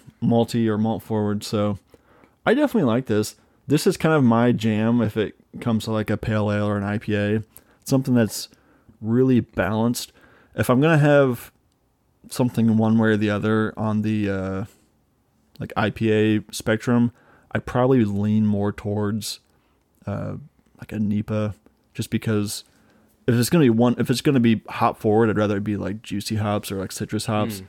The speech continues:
Speaker 1: versus just, like, resinous hops. I will drink a West Coast or just a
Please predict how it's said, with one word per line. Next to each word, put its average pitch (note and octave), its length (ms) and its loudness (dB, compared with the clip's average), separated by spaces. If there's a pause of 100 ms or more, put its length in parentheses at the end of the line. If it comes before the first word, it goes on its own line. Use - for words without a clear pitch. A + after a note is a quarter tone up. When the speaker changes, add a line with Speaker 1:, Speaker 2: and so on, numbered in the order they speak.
(320)
Speaker 1:
versus G#2 340 -6
just, G#2+ 240 -8
like, G2+ 200 -8 (560)
resinous G#2+ 500 -2
hops. G#2 320 -6 (260)
I C#3 120 4
will D3+ 160 6
drink A#2 260 2
a A2 60 0
West G#2 260 0
Coast G#2+ 340 -2
or G#2+ 100 -4
just G#2 220 -8
a F#2+ 180 -8